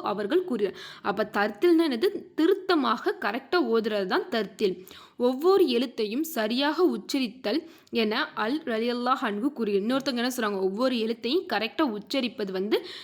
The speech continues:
சொல்றாங்க. இன்னொன்னு மெதுவாக நிறுத்தி நிறுத்தி ஓதுவது என இப்னு கசீர் ரலியல்லாஹு அன்ஹு அவர்கள் வந்து சொல்றாங்க.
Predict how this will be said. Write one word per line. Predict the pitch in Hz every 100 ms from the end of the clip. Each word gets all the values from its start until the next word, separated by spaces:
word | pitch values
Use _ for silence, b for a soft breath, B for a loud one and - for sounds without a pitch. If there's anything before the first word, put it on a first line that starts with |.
| B
சொல்றாங்க. | - 247 208 196 185
இன்னொன்னு | 202 240 247 254 480 220
மெதுவாக | 220 220 285 311 285 285 427
நிறுத்தி | 254 302 349 359
நிறுத்தி | 294 294 339 247
ஓதுவது | 226 220 220 208 349
என | 214 202 - B B B
இப்னு | 262 269 330 392 381
கசீர் | 262 233 262
ரலியல்லாஹு | 247 233 226 226 233
அன்ஹு | 240 208 220
அவர்கள் | 202 202 196 190
வந்து | 190 208 523 - B -
சொல்றாங்க. | 233 220 208 185